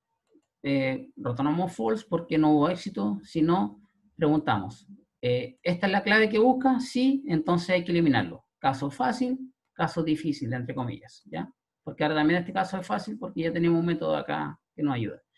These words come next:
Y nos falta cuando, eh, no es nu-, cuando no es nulo, pero tampoco es la clave.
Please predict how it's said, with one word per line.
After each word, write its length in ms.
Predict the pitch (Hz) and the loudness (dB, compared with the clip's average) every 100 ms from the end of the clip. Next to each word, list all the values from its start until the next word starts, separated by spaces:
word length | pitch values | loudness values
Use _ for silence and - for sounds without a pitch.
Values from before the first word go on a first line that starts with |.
| _ - _ _ _ | _ -20 _ _ _
Y 140 | - | 2
nos 160 | 214 202 | 2 4
falta 500 | 226 226 233 262 262 - _ _ _ _ _ _ _ _ _ _ | 4 4 2 0 -2 -6 _ _ _ _ _ _ _ _ _ _
cuando, 680 | 175 165 165 143 143 151 - _ _ _ _ _ - | 2 4 4 4 2 -2 -10 _ _ _ _ _ -4
eh, 460 | 139 127 117 117 | 0 2 4 4
no 240 | 117 123 135 | 2 2 4
es 160 | 170 | 4
nu-, 320 | 208 220 - 139 | 4 2 -2 0
cuando 480 | 143 139 143 143 165 _ _ _ _ | 2 4 2 -6 -14 _ _ _ _
no 220 | 175 160 | 0 4
es 80 | 196 | 8
nulo, 580 | 208 233 180 165 202 - | 8 8 6 4 2 -2
pero 160 | 160 160 | 2 4
tampoco 460 | 151 143 220 220 | 2 2 2 2
es 60 | 220 | 0
la 100 | 208 | 0
clave. 420 | 160 113 113 - | 0 -2 -4 -14